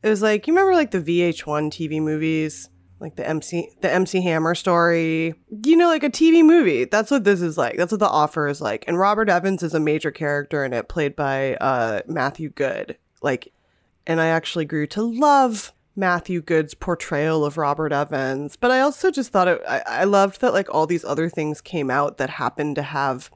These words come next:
people from the Heidi universe, that, like, Licorice Pizza and The Offer and all these things were like, it's all one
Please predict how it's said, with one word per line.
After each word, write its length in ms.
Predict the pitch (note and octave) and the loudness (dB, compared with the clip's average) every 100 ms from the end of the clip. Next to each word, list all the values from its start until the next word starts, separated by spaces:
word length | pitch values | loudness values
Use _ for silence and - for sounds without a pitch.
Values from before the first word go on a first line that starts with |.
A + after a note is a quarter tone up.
| _ _ _ _ - | _ _ _ _ -10
people 320 | F#3 - E3 | -6 -2 -2
from 240 | F3 D#3 | -2 -2
the 80 | D#3 | -4
Heidi 280 | D#3+ C#3 C3+ | -4 -4 -4
universe, 840 | C#3 C#3 D3+ C#3+ C#3 - - F3 | -6 -6 -4 -4 -6 -8 -8 -10
that, 200 | - B2+ | -8 -6
like, 160 | C#3 - | -6 -4
Licorice 460 | D3 D#3+ D3+ C#3 | -6 -4 -6 -8
Pizza 540 | - D3 - E3 C#3 C3+ | -10 -10 -6 -4 -4 -4
and 80 | C#3 | -6
The 60 | |
Offer 600 | F2+ A2+ C3 - D3+ C3+ | -4 -4 -4 -4 -6 -4
and 100 | B2 | -4
all 120 | A#2+ | -4
these 200 | G#2+ C#3+ | -4 -8
things 400 | - - - - | -8 -8 -8 -10
were 140 | - D#2 | -10 -8
like, 380 | C2+ C#2 - - _ _ _ _ _ _ _ _ - - | -6 -6 -8 -20 _ _ _ _ _ _ _ _ -20 -18
it's 180 | F#3+ - | -10 -2
all 260 | F#3+ G#3+ | 2 2
one 520 | F#3+ G3+ G#3 G#3 G3+ | 4 4 4 2 0